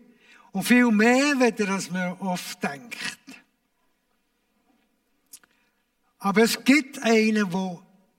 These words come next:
alles weiss. Und je älter ich werde, je länger ich mit ihm lebe, realisiere ich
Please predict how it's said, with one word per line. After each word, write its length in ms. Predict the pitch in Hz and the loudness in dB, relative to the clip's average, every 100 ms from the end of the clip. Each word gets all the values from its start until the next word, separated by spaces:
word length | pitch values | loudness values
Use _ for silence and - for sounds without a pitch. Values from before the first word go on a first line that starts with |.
| _ | _
alles 540 | - 214 196 170 - | -2 0 0 -2 -8
weiss. 680 | 147 240 233 - - - - _ _ _ _ _ _ _ _ _ _ _ _ _ _ _ _ _ | -12 -16 -18 -14 -10 -10 -14 _ _ _ _ _ _ _ _ _ _ _ _ _ _ _ _ _
Und 340 | 202 190 - | -2 -2 -2
je 100 | 190 | -2
älter 720 | 185 190 190 208 226 277 285 269 | -2 -2 -4 2 4 2 2 2
ich 180 | 254 | 2
werde, 800 | 226 233 240 240 240 233 214 185 - _ _ _ _ _ _ _ _ _ _ _ _ _ _ _ _ | 4 4 2 0 0 0 0 -6 -14 _ _ _ _ _ _ _ _ _ _ _ _ _ _ _ _
je 280 | 180 185 185 | -6 -2 -2
länger 540 | 190 208 233 247 240 | 0 2 2 4 4
ich 340 | 220 214 214 208 | 2 2 0 0
mit 260 | 196 190 | -4 -2
ihm 280 | 208 214 202 | 0 2 2
lebe, 640 | 190 202 233 247 247 220 - - - _ _ _ _ _ _ _ - | 0 2 0 0 -2 -4 -8 -20 -20 _ _ _ _ _ _ _ -4
realisiere 1040 | 185 214 208 196 - 220 240 240 233 226 | 0 2 2 0 0 2 4 2 2 0
ich 120 | 214 | -2